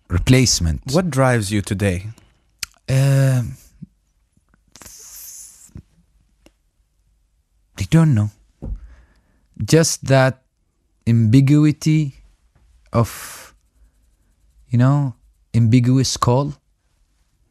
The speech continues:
Speaker 1: Like that call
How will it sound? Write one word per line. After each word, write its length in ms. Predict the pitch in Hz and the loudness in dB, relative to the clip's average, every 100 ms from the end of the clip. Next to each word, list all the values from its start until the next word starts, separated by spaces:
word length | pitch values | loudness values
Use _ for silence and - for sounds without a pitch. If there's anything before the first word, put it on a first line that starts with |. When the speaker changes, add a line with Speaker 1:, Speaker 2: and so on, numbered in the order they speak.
| _ _ _ _ _ _ _ _ _ _ _ _ _ _ 117 | _ _ _ _ _ _ _ _ _ _ _ _ _ _ 2
Speaker 1:
Like 220 | 131 - - | 2 0 -12
that 580 | 101 107 139 151 - - | -6 0 2 2 -2 -2
call 480 | 131 131 135 131 | 0 2 2 0